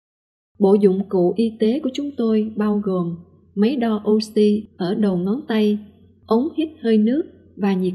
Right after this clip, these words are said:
kế kỹ thuật số. Các tình nguyện viên được đào tạo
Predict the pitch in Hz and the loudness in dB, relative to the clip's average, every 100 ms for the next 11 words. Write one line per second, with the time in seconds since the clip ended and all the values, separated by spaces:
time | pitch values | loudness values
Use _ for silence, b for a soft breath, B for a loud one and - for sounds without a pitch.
0 | - 214 277 - 190 190 - - 196 214 | -2 0 0 -2 -2 -2 -8 -4 0 0
1 | 339 - - - _ _ _ _ _ 320 | -2 -10 -20 -20 _ _ _ _ _ -6
2 | 339 233 208 190 185 208 240 226 202 208 | 2 4 4 2 0 0 0 0 -2 -2
3 | 185 180 175 160 | -4 -4 -6 -6